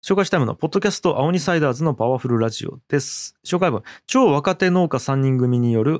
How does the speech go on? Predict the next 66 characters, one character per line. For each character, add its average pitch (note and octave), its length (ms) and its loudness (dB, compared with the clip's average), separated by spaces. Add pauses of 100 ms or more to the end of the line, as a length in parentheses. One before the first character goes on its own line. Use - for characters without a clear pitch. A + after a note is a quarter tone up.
青 B2+ 80 0
鬼 E3+ 140 0
サ D#3+ 160 -2
イ D3+ 80 0
ダ C3+ 120 0
ー B2+ 40 0
ズ C3+ 120 -8
の D#3 120 -2
パ G#2+ 80 -6
ワ C3+ 160 -2
フ - 80 -4
ル D3 100 2
ラ C#3 140 0
ジ A#2+ 120 -4
オ。 A#2+ 160 -2
農 F3 220 2
業 E3+ 140 2
に C#3 100 0
興 C#3 220 0
味 B2+ 100 0
の A#2+ 140 -2
あ - 20 -2
る A#2 80 -4
方、 B2+ 220 -4
ぜ C3+ 180 -2
ひ A#2 160 -6
聞 A2+ 80 -6
い G#2 40 -6
て A2 100 -2
み G#2+ 80 -2
て G#2 100 -4
く A2 60 -4
だ F#2+ 100 -2
さ B2+ 440 0
い。 B2+ 60 -4
と - 100 -6
い - 20 0
う - 80 -4
こ D#3 100 -8
と - 80 -6
で、 - 80 -6
こ D3+ 120 -4
れ D#3+ 40 2
は D3+ 80 0
も B2+ 120 0
う A2 40 -6
ポ B2+ 140 -6
ッ - 20 -16
ド C#3 80 -4
キ C#3+ 60 -4
ャ - 20 0
ス - 60 -8
ト C3+ 80 0
番 C3 100 0
組 G2 120 -4
で - 20 -12
す - 160 -10
ね。 D#3 200 -2 (840)
あ B2+ 60 -6
の F#2 800 -6
ー、 - 20 -18
こ A#2+ 160 -4
れ、 G#2 420 2
本 D#3+ 200 -2
当 F3 100 0
に D#3 160 -2